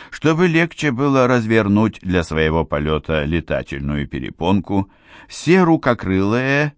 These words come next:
во время отдыха прицепляются когтями задних конечностей к какому-нибудь возвышенному предмету и свешиваются головой вниз.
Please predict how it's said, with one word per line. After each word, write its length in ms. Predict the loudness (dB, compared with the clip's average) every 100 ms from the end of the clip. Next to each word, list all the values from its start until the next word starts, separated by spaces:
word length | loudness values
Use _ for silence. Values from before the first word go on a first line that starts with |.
| -4
во 120 | 0
время 320 | 2 2 2
отдыха 640 | 0 -2 -2 -4 -2 -2 -4 _ _ -20 -8
прицепляются 920 | 0 2 2 -2 0 2 2 2 0 0
когтями 600 | 0 -2 0 2 4 2
задних 460 | 2 2 2 0
конечностей 760 | 2 0 0 -2 -4 -4 0 0
к 80 | 0
какому-нибудь 680 | -4 0 2 2 2 0
возвышенному 920 | 0 0 0 -2 -2 -2 0 2 0 0
предмету 720 | -2 -2 -2 -2 -2 -2 -4 _ _ _ _
и 200 | 4 4
свешиваются 1080 | 2 0 0 0 0 0 2 2 0 -2 -2
головой 560 | 0 0 0 0 2 2
вниз. 500 | 4 4 4 0 -8